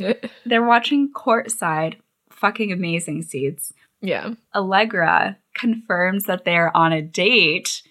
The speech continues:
Speaker 2: because
Speaker 1: Yeah.
Speaker 2: Albert was kinda skirting around it, but she does confirm. And across the court,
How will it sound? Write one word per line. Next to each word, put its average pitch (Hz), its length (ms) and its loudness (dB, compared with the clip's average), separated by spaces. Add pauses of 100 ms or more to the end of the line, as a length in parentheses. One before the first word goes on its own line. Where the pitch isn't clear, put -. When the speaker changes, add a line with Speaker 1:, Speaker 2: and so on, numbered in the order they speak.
(140)
Speaker 2:
because 208 220 -6
Speaker 1:
Yeah. 196 180 6
Speaker 2:
Albert 196 180 2
was 196 140 -4
kinda 185 220 0
skirting 185 380 0
around 160 320 0
it, 175 100 -8
but 226 100 -10
she 180 160 -4
does 160 240 -2
confirm. 180 680 -2 (260)
And 202 140 0
across 196 500 2
the 190 200 -12
court, 151 440 -8